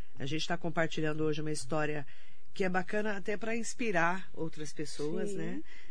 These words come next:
Speaker 1: Nesse Dia Nacional da Adoção. Qual que é a mensagem que você deixa pras pessoas que estão acompanhando a gente?
Speaker 2: Como nós falamos, né, de amor, <laughs> né, do começo ao fim, que primeiramente, né, as pessoas se conscientiza, né, o que realmente quer pra vida, o que, né,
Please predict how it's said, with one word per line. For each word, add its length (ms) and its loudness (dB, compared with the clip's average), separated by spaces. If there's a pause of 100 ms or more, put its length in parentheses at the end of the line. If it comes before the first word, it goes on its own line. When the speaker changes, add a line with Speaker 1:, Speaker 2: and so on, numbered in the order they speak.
(120)
Speaker 1:
Nesse 260 -2
Dia 160 -2
Nacional 440 -2
da 80 0
Adoção. 520 0 (360)
Qual 160 0
que 100 0
é 20 0
a 20 0
mensagem 460 -2
que 120 -2
você 260 0
deixa 320 0
pras 160 -2
pessoas 300 -2
que 40 -2
estão 120 0
acompanhando 540 -2
a 40 -2
gente? 480 -2
Speaker 2:
Como 240 2
nós 240 0
falamos, 480 2
né, 200 2
de 180 2
amor, 480 2 (220)
<laughs> 60 -
né, 180 6
do 140 0
começo 480 0
ao 80 0
fim, 440 0 (440)
que 240 -2
primeiramente, 840 2
né, 100 0
as 120 -2
pessoas 340 -2
se 220 -2
conscientiza, 1080 0
né, 280 2
o 100 0
que 160 0
realmente 640 0
quer 240 4
pra 180 0
vida, 340 -2
o 40 -2
que, 400 -2
né, 200 2